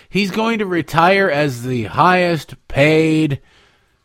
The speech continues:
member of the federal government, employee of the federal government, making almost a half million dollars a year. His net worth went up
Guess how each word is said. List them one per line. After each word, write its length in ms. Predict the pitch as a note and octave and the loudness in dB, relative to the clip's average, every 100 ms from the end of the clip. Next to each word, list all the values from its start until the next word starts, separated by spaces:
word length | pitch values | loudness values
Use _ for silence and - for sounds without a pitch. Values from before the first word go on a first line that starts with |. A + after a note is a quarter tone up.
| _ _ _ _ _ _ _ _ _ _ _ _ _ - | _ _ _ _ _ _ _ _ _ _ _ _ _ -6
member 420 | A2+ D3 D3+ D3+ | 0 2 2 2
of 100 | C3 | 0
the 80 | G#2+ | -2
federal 400 | - D3 C#3+ B2+ | 0 2 2 0
government, 280 | A#2+ G2 | -2 -2
employee 480 | A2 - D#3 D#3 D#3+ | -4 0 0 2 0
of 80 | C3+ | 0
the 100 | B2+ | -4
federal 420 | A2+ C3 C3 B2+ | 0 0 0 -2
government, 480 | A2+ A2 F#2+ F2+ F#2 | 0 -2 -2 -4 -2
making 300 | A2 G#2+ A2+ | -4 -2 -2
almost 440 | B2 C#3+ D3 C3+ | 0 0 -2 -2
a 80 | B2 | -2
half 280 | A#2 B2+ - | 0 -2 -2
million 300 | A2+ A2 A2 | -4 -4 -4
dollars 440 | G#2+ G2+ G2 F#2 | -6 -6 -6 -8
a 60 | F2+ | -8
year. 380 | F2+ E2+ D2+ - | -8 -8 -10 -8
His 400 | F2 C#3 D3 A2+ | -2 0 0 0
net 320 | B2+ C#3+ - | 0 0 0
worth 420 | A#2 C3 D3 - | -2 -2 -2 -6
went 320 | A#2+ B2+ C3+ - | -4 -2 -2 -4
up 320 | B2+ C3+ - | 2 2 2